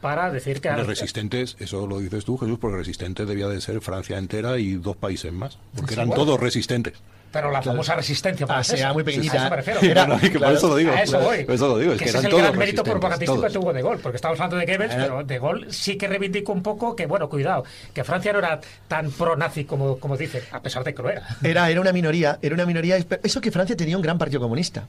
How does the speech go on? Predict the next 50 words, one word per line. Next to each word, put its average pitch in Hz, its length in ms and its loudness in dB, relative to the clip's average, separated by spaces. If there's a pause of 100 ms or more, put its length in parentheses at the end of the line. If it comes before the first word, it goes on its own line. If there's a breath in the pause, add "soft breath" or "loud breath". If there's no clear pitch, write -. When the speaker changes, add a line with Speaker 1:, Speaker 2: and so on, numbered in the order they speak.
Speaker 3:
relativamente 143 400 0
fuerte, 170 360 -2 (280 loud breath)
que 147 200 0
además 139 220 2
siguió 165 220 2
las, 160 220 2
las, 117 340 0
las 113 320 -2
indicaciones 127 500 -2
de 120 60 -2
la 123 60 -2
Unión 127 120 -2
Soviética 131 320 -2
durante 123 340 -2
toda 131 160 0
la 113 120 0
guerra. 160 260 0 (380 loud breath)
Pero 123 100 -6
claro, 208 160 4
es - 80 -2
que 190 60 -2
estas 226 180 -2
cosas 269 160 0
se 196 60 0
olvidan, 151 340 0
pero 127 140 -4
es 135 80 -6
que 254 220 -6
el, 127 320 -4
el, 120 260 -12
el, 107 180 -14
el - 180 -20
poco 170 220 2
antes 226 220 2
de, 170 80 -2
es - 60 -14
decir, - 220 -12 (140)
poco 165 160 -4
antes 269 160 0
de 262 40 0
empezar 180 200 -2
la 143 80 -2
Segunda 135 220 -4
Guerra 120 100 -6
Mundial, 107 300 -6 (560 soft breath)
hubo 196 180 2
manifestaciones 175 760 -2
masivas 208 520 -2
en 214 120 0
París 175 380 -2